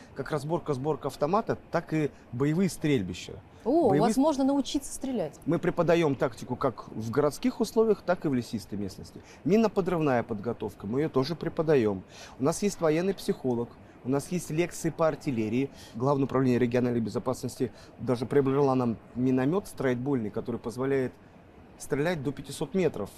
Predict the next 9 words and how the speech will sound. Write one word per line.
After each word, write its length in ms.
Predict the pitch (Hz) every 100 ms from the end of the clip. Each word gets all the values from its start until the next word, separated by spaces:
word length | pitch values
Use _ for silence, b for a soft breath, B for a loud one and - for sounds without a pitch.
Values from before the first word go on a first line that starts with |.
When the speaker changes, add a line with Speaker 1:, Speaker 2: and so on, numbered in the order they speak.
| -
Speaker 1:
И 240 | 117 117 117
мы 260 | 113 120
сейчас 400 | - 175 165 156
уже 200 | 139 147
переходим 480 | 143 139 - 139 127
на 80 | 113
практику, 540 | - 170 - - 147
людей 320 | 123 110 156
обучаем, 500 | 160 - - 156 185